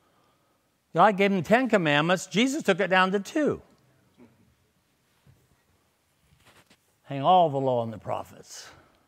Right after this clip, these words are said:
on these two commandments." 'Cause if you get that right, everything else is gonna be right, isn't it? 'Cause you're treating people right. 'Cause you love them right. 'Cause we love God well.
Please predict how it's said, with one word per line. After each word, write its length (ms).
on 140
these 180
two 160
commandments." 680
'Cause 140
if 120
you 60
get 220
that 220
right, 340
everything 340
else 240
is 80
gonna 140
be 80
right, 320
isn't 320
it? 80
'Cause 120
you're 100
treating 280
people 320
right. 320
'Cause 160
you 80
love 260
them 120
right. 340
'Cause 160
we 100
love 260
God 240
well. 540